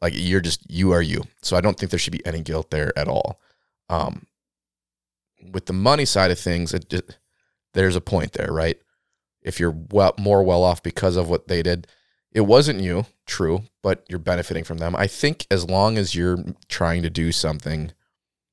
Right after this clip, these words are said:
positive with what, like,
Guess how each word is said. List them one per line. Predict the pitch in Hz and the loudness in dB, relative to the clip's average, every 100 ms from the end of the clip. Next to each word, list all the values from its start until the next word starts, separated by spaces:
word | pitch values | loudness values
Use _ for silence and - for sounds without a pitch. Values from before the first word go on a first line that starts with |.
| _ _ _ _ _ _ | _ _ _ _ _ _
positive | - 82 80 82 82 80 | -4 -2 0 -2 -4 -4
with | 80 - - | -8 -12 -10
what, | 85 80 - - - _ _ _ _ _ _ _ _ _ _ _ _ _ _ | -6 -6 -8 -16 -20 _ _ _ _ _ _ _ _ _ _ _ _ _ _
like, | 76 65 | -8 -8